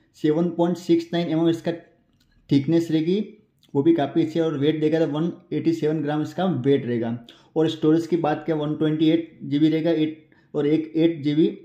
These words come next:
टू फिफ्टी सिक्स जीबी storage वाला इसमें आपको मिलेगा। और main camera देखा था आपको फिफ-, fifty megapixels का कैमरास रहेगा और इसमें पोर्ट्रेट कैमरा भी आपको इसमें आपको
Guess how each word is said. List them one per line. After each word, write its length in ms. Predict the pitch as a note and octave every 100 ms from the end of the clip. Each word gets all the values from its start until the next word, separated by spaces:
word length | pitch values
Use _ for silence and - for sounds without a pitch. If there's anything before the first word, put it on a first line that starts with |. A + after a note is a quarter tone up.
| - -
टू 60 | D#3+
फिफ्टी 280 | D3 - D#3
सिक्स 220 | D#3 -
जीबी 180 | D3 D3
storage 340 | C3+ C3+ B2+
वाला 160 | B2+ C3
इसमें 240 | B2+ - C3
आपको 220 | C3 F#3
मिलेगा। 460 | D3+ B2 A2+ G#2+ A#2+ - - _
और 100 | D#3+ D#3
main 300 | C#3+ E3+ D#3+ D#3+
camera 280 | D#3 D#3 D#3
देखा 240 | C#3+ D#3
था 100 | D3+
आपको 200 | D3+ F3 -
फिफ-, 300 | C#3+ C3+ -
fifty 280 | C#3+ C3+ E3+
megapixels 640 | D#3 D3 D#3 D3+ D#3+ D#3
का 100 | D#3 D#3 -
कैमरास 380 | C#3 C#3 D3 D3+
रहेगा 280 | D3+ E3+ - - _ _ _ _ _ - _ -
और 100 | D#3+
इसमें 200 | E3 -
पोर्ट्रेट 300 | D3 C#3+ E3
कैमरा 280 | D#3+ D3 D#3
भी 140 | D#3 D#3+
आपको 260 | D3 E3
इसमें 220 | D#3+ E3 D3+
आपको 300 | D3 F3+